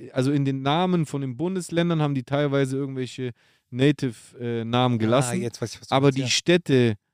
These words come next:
Speaker 1: haben, ah nein, stimmt gar nicht. Da, wo ich sogar war, Cancun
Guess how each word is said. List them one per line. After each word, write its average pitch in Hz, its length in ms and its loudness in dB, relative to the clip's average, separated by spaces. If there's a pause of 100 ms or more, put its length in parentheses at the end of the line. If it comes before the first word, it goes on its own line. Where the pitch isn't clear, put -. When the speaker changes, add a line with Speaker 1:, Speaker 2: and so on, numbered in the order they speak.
(920)
Speaker 1:
haben, 143 520 0 (180)
ah 202 200 2
nein, 269 340 2 (760)
stimmt - 300 -12
gar 107 160 -2
nicht. 101 300 -6
Da, 147 160 2
wo 143 80 4
ich 156 180 -2
sogar 143 240 0
war, 139 220 2 (320)
Cancun 202 720 2